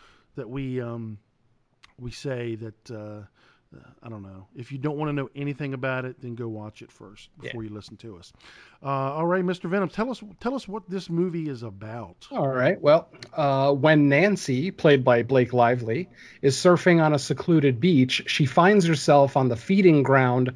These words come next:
Speaker 2: of a great white shark. Though she's stranded only two hundred yards from shore, survival proves to be the ultimate test of wills, requiring all of Nancy's ingenuity, resourcefulness, and fortitude.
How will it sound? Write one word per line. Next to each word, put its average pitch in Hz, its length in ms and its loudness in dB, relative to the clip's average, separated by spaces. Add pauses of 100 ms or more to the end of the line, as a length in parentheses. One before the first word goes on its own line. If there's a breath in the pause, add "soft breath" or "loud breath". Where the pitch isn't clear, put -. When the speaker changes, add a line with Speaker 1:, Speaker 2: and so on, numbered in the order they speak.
(180 loud breath)
Speaker 2:
of 131 120 -2
a 135 40 4
great 131 400 0
white 135 240 -2
shark. - 560 -6 (320 loud breath)
Though 156 220 4
she's 175 300 0
stranded 190 600 2
only 208 300 4
two 220 220 -2
hundred 180 280 2
yards 165 440 4
from 139 180 -2
shore, 131 600 4 (220 loud breath)
survival 151 760 4
proves 170 400 -2
to 156 80 -8
be 151 120 -2
the 131 160 4
ultimate 139 460 2
test 151 320 0
of 127 80 -2
wills, 127 580 4 (240 loud breath)
requiring 147 640 4 (120)
all 156 340 6
of 120 100 0
Nancy's 139 520 -2
ingenuity, 143 800 4 (200 loud breath)
resourcefulness, 160 960 2 (200 loud breath)
and 135 280 4
fortitude. 113 760 0